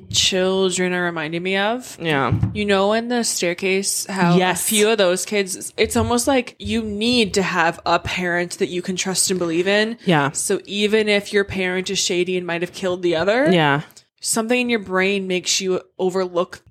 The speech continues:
Speaker 2: I mean, it's way better to have just one be dead than to have, like, one be dead and one be the
Speaker 1: the
Speaker 2: killer.
Speaker 1: murderer.
Speaker 2: Yeah.
Speaker 1: Yeah, like, children need to, children need something to believe in.
Speaker 2: Yeah. It's just sad.
Speaker 1: Yeah.
Speaker 2: Uh, let me think if I forgot anything. <laughs>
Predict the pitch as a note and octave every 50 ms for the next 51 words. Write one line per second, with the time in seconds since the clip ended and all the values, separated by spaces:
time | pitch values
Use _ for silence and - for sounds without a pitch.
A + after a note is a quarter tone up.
0 | - G3 A3 A#3+ A#3+ A#3 - F#3+ E3+ F3+ G3+ A3 A#3+ B3+ G#3 A3 A3 A3+ A3 G#3
1 | - G3+ F#3 F3 - E3 D#3+ F#3 F3+ F3+ F3+ E3+ E3 - - _ - F#3 F3+ E3
2 | - D#3+ D#3+ D#3+ D#3+ E3 E3+ E3+ E3 D#3+ D3+ C#3+ D#3+ D3+ D#3 E3+ E3+ D#3 D3+ C#3+
3 | D3 D3+ C#3 C#3+ D3+ D3 C#3+ D3 D3+ C#3+ D3 D3+ D3+ D3+ D3+ D3 D3+ D3 D3+ D3
4 | D3+ D3 D3 D3 C#3+ D3 D3 C#3+ D3 D3 C#3+ C#3+ C3 - - D3 D3+ E3 D#3 -
5 | - B2 C3+ D#3+ D#3+ D#3 D3+ - - E3 E3 D#3+ D3+ C#3 B2 B2 F#3 G3 G#3 G#3
6 | G3 F#3 E3+ E3 D#3+ E3+ - _ - - - G#3+ G3+ G3+ G3 A3+ A3+ A3 G3 F#3
7 | F3 F3 F3 F3 - - F#3+ F#3 F3+ - _ _ _ _ _ - - - - -
8 | - A#3+ A#3+ G#3 - - A3 A3 A#3+ A#3 A#3+ A#3 A3+ A#3 B3+ B3 A#3 A#3+ G#3+ G3+
9 | - - - _ - G3 F#3 F3 E3+ E3 D#3 D3 D3+ E3+ F3+ - - _ _ _
10 | - G#3+ G#3+ - - - - C4+ B3+ - - - - - - - - E3+ D3+ D3
11 | D3+ D3+ D#3 D#3+ D#3 D#3+ D#3+ D#3+ D#3 D#3 D#3 D#3 D3+ D3+ D3+ D3+ D3 D3+ D3+ F#3+
12 | G3 G3 G3 F#3 E3+ D#3 D3 D#3 E3 E3+ F3+ F3 F3 F#3+ A3 B3 B3 B3 A3 F#3+
13 | F#3 F3+ E3+ D#3+ D#3 - - - F3 D#3 D3+ D3 C#3 D#3 D3+ D3 D3+ D3 C#3+ D3
14 | D#3 - -